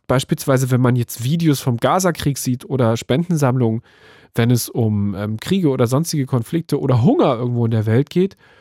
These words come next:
Oder seid ihr da eher skeptisch, wenn es so um, ähm, Spendenziele geht,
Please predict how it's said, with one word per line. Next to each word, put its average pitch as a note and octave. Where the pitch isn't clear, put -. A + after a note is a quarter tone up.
Oder D3
seid C#3
ihr F3
da D3+
eher C#3
skeptisch, -
wenn G2
es F#2+
so A2
um, F#2+
ähm, F#2+
Spendenziele D3
geht, C3+